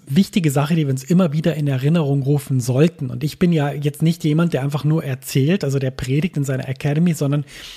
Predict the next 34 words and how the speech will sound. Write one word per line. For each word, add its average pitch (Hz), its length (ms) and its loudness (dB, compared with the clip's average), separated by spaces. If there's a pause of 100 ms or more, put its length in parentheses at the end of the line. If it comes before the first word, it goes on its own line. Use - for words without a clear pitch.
(160)
ich - 200 -2
probiere 160 400 2
diese 139 180 0
ganzen 143 380 -2
Sachen 135 300 -2
ja 113 200 -4
aus 131 460 -4
und 139 80 -4
ich 131 120 -6
mache 143 300 0
das 123 220 -6
ja 127 100 -6
alles, 123 300 -4
beziehungsweise 139 420 -4
hab - 140 -4
das 156 160 -4
alles 120 260 -6
gemacht 120 400 -4
und 131 80 -2
mach's 135 240 -2
dann 131 160 -2
immer 143 220 0
noch, 127 260 -2 (540)
ähm, 139 240 2
natürlich 135 420 -2
in 143 100 -2
anderen 156 340 2
Bereichen, 135 540 0
weil, 123 200 -6
also, 135 200 -4
dass 135 200 -2
ich 147 120 -2
jetzt 135 220 -2
weiß, 135 380 0